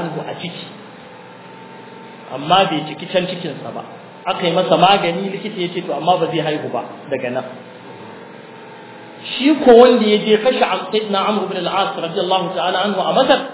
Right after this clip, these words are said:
ranar sai Sayyidina Amr ya samu matsala ta ciwon ciki sai bai fito sallah ba. Sai wani da ake ce masa Kharija, sai ya fito shi ya ja mutane sallah.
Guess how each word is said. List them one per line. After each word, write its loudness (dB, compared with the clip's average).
ranar -2
sai -4
Sayyidina -4
Amr -6
ya -8
samu -2
matsala 0
ta -4
ciwon -4
ciki -8
sai -4
bai -2
fito -6
sallah -2
ba. -6
Sai 2
wani 6
da 6
ake 0
ce -2
masa 0
Kharija, 4
sai -2
ya 2
fito -4
shi -2
ya 4
ja 4
mutane 0
sallah. -4